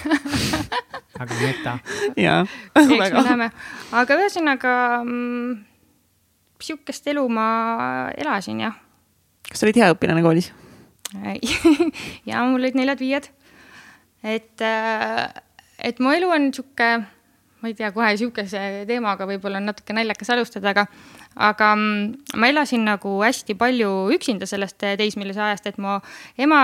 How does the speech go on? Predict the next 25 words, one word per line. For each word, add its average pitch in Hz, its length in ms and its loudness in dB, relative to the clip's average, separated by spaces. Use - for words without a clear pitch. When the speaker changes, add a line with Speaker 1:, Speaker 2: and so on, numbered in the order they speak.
Speaker 3:
elas 220 260 2
Tallinnas, 311 520 2
isa 240 300 0
tegi 196 340 -6
oma 196 260 -4
äri 247 200 -2
kuskil 196 420 -10
Venemaal 233 600 2
ja, 220 120 4
ja 208 140 -4
siis, - 220 -2
äh, 214 220 2
ma 208 240 0
kasvasin 240 360 0
hästi 254 200 -4
palju 208 280 0
enda 190 380 -4
naabrite, 285 540 2
enda 208 280 -2
onu 233 200 0
ja 190 180 -2
<laughs> 233 200 -2
onunaisega, 226 800 2
enda 185 200 -6
vanaemaga 233 680 2